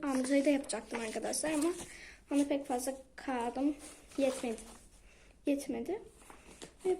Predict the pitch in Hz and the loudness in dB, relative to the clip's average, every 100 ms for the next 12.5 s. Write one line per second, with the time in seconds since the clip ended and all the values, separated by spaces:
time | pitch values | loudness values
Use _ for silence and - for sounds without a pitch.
0 | - 339 330 330 285 277 277 320 320 - | 2 4 4 4 2 2 2 2 0 -4
1 | 262 262 277 285 277 - - - - - | 0 2 2 2 -2 -10 -18 -20 -20 -6
2 | 262 262 254 - 247 240 240 262 269 262 | 0 0 -2 -4 -2 0 0 2 2 0
3 | 240 226 233 226 226 214 202 208 - 226 | 0 0 0 -2 -2 -2 -2 -6 -4 -2
4 | 220 262 302 - - - - - - - | -2 -2 -4 -8 -20 -20 -20 -20 -20 -20
5 | - - - - 269 254 262 240 240 - | -16 -14 -4 -2 0 -2 -2 0 2 2
6 | 320 370 - - 302 311 311 302 320 370 | 0 -2 -8 -8 0 2 4 4 2 0
7 | - - - - - - - 285 269 254 | -8 -20 -20 -20 -18 -14 -2 2 4 4
8 | 240 247 302 - - - - - 294 277 | 2 0 -4 -8 -20 -20 -12 -4 2 4
9 | 269 294 - - 330 320 330 320 302 - | 4 0 -4 -2 4 8 10 8 6 4
10 | 339 359 - - - - - 339 339 339 | 2 2 -2 -18 -20 -18 2 6 8 8
11 | 330 349 302 285 269 254 - 294 - 262 | 4 2 4 6 4 2 0 -2 0 0
12 | 247 226 - - | 0 2 2 2